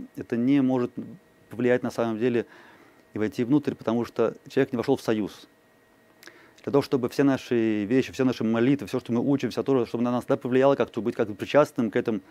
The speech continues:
по-настоящему, необходимо брит мила. Брит мила. И даже когда уже есть брит мила, необходимо то, что называется лишмора брит. Лишмор, охранять брит — это значит вести себя в святости. И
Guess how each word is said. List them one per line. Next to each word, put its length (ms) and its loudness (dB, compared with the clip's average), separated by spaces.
по-настоящему, 760 2
необходимо 680 0
брит 320 -2
мила. 360 2
Брит 260 -4
мила. 200 -8
И 40 -10
даже 160 6
когда 160 4
уже 180 10
есть 100 4
брит 200 0
мила, 400 2
необходимо 680 -2
то, 80 -14
что 100 -8
называется 500 0
лишмора 540 0
брит. 260 -8
Лишмор, 380 -4
охранять 520 -2
брит — 380 -2
это 140 -8
значит 320 -6
вести 160 -6
себя 360 0
в 60 -20
святости. 520 -2
И 460 0